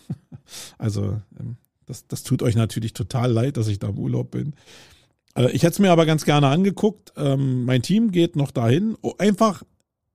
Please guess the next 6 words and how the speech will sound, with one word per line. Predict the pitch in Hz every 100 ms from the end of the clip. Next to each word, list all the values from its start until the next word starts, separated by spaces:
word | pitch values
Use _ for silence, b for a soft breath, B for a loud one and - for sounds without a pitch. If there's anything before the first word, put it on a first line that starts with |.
| _ _ _ _ -
sicherlich, | 131 160 202 160 160
um | 127
was | 120 -
zu | - 104
lernen | 101 123 180 104
auch, | 107 -